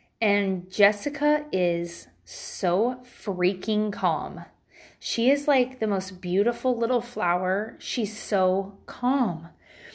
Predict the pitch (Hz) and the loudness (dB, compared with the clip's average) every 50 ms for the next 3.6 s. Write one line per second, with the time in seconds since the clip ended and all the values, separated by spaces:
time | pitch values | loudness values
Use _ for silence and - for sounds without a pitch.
0 | - - - - _ - 233 220 202 202 226 208 - - - 196 185 190 - - | -18 -18 -18 -20 _ 0 0 2 2 2 2 0 0 2 4 4 4 4 2 -2
1 | 247 247 247 262 277 277 262 - - _ _ _ - 269 302 311 294 254 285 285 | 0 0 0 0 -2 -4 -8 -10 -16 _ _ _ 4 6 6 6 6 4 4 4
2 | 294 294 285 285 285 - - - - - 302 285 277 262 262 - 254 262 233 202 | 6 6 6 4 2 -4 -10 -10 2 4 6 8 8 6 6 6 6 6 6 4
3 | 170 165 175 - - - - 254 247 247 - - | 2 0 -4 -10 -8 2 6 6 6 6 4 -2